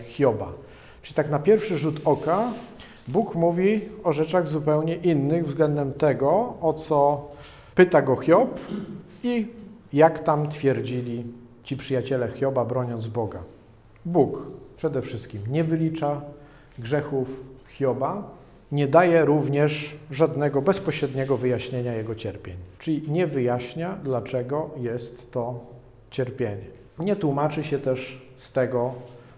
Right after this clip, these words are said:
że jego wierny wyznawca, czyli Hiob, musiał doświadczyć cierpienia. Ale twierdzi jednoznacznie, że ktoś nie miał racji. Kto nie miał racji? Przyjaciele Hioba. To jest ważne.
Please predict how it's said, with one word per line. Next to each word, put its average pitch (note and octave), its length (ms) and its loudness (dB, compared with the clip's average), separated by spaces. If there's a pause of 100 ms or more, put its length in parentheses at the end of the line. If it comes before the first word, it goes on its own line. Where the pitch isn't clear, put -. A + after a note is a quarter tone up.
że D#3 140 2
jego C3+ 220 4
wierny C3+ 360 0
wyznawca, A#2+ 600 -4
czyli G#2+ 220 -8
Hiob, E3 460 -2
musiał B2+ 360 -6
doświadczyć G#2+ 960 -8 (220)
cierpienia. G#2 640 -6 (500)
Ale C#3+ 180 0
twierdzi C#3 520 4
jednoznacznie, C#3+ 920 0 (720)
że C#3 520 2 (380)
ktoś D3 300 0
nie C#3+ 120 0
miał B2+ 180 2
racji. G2+ 340 -4
Kto C3+ 200 -10
nie C#3 120 -6
miał C3+ 180 -4
racji? D3+ 460 -2 (340)
Przyjaciele D3+ 600 2
Hioba. G#2 380 0 (100)
To D#3 80 0
jest C#3+ 140 2
ważne. G#2+ 320 -4